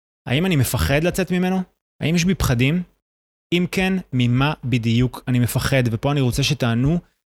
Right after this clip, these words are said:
מהמקום של ידע, של מידע ושל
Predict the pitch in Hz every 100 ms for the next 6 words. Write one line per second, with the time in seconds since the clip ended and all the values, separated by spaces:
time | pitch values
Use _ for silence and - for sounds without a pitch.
0 | _ 131 120 117 - 139 131 120 - _
1 | - 131 117 117 131 185 220 _ _ _
2 | - 135 123 117 110 139 156 - _ -
3 | 113 127 131 117